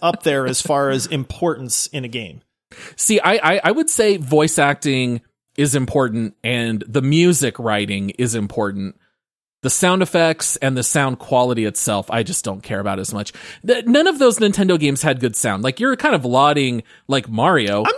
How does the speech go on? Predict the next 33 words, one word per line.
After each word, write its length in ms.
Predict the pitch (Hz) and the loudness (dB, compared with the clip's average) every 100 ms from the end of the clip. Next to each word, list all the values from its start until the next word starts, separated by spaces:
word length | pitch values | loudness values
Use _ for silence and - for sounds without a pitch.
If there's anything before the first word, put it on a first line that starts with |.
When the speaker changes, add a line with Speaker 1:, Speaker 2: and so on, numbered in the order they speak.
| 554 | 0
Speaker 2:
I 40 | 220 | 2
mean, 100 | 247 | 2
it 80 | 254 | 4
was 80 | 254 | 4
Speaker 1:
talking, 40 | 220 | 4
like, 180 | 302 180 | 2 4
Speaker 2:
eight-bit. 160 | 202 | 6
Speaker 1:
high 180 | 330 170 | 6 4
fidelity. 720 | - 190 120 185 330 190 160 | 2 -2 2 2 2 2 0
I'm 140 | 180 220 | -2 -2
talking 360 | - 311 285 | -2 -4 0
Speaker 2:
Yeah. 260 | 339 117 101 | 2 2 0
Speaker 1:
the 120 | - | 0
audio 680 | 165 240 240 175 127 101 92 147 | 0 0 -2 -2 -2 -4 -6 -2
of 160 | 139 | 0
a 100 | 139 | 0
game. 420 | 123 127 98 - 123 | -4 -6 -8 -8 -2
I, 160 | 196 254 | -2 -2
I'm 140 | 262 | -4
not 160 | 339 302 | -2 0
saying 280 | 285 247 208 | 0 0 0
that 100 | 165 | -2
it 60 | |
has 200 | 175 165 | -2 -2
to 60 | 170 | -2
have, 220 | 180 147 | -2 0
like, 180 | 147 - - - | -2 -4 -16 -16
hi-fi 720 | - - 196 185 - 190 190 143 | -8 -4 0 0 0 -2 -2 -2
sound, 600 | - 254 320 143 107 131 - - - | -2 0 0 0 -4 -10 -14 -20 -2
but 200 | 220 233 | 2 2
Speaker 2:
Yeah. 160 | - 196 | 4 2
Speaker 1:
audio 320 | 254 240 208 | 2 2 0
design 800 | 175 170 127 147 185 208 156 131 | 2 0 2 0 2 2 0 -4